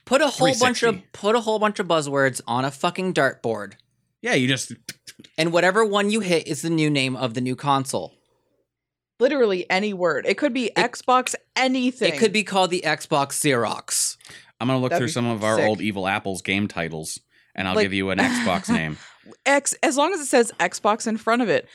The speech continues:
Speaker 3: I do not care.
Speaker 1: Even if it
Speaker 3: It
Speaker 1: said
Speaker 3: will be bought.
Speaker 1: Microsoft.
Speaker 3: That'd be weird, I think.
Speaker 2: Xbox Strong Fivesome.
Speaker 3: <laughs>
Speaker 2: Xbox Royal Anus.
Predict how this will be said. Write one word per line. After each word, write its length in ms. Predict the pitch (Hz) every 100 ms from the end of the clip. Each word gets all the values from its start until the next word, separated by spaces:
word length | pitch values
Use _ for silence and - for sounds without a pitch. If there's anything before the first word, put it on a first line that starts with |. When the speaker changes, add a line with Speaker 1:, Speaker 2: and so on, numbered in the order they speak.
| - _ -
Speaker 3:
I 140 | 208
do 140 | 214 190
not 240 | 180 -
care. 220 | 208 185
Speaker 1:
Even 120 | 269
if 140 | 262 247
it 80 | 202
Speaker 3:
It 60 |
Speaker 1:
said 80 | -
Speaker 3:
will 100 | 185
be 60 | 165
bought. 220 | 165 143
Speaker 1:
Microsoft. 760 | 104 - 117 73 - - - _ _ _ _ _ _ _ _
Speaker 3:
That'd 140 | 196 185
be 100 | 135
weird, 280 | 113 117 104
I 60 |
think. 400 | 151 92 135 - _ _ _ -
Speaker 2:
Xbox 540 | 135 - 120 85 -
Strong 520 | - - 120 107 123
Fivesome. 760 | - 117 87 - 92 80 - - -
Speaker 3:
<laughs> 640 | 262 247 285 220 208 170 180 _ _ _ _ _ _ _ _ _ _
Speaker 2:
Xbox 580 | 90 - - 78 - -
Royal 400 | 90 113 131 135 101
Anus. 500 | 92 73 - -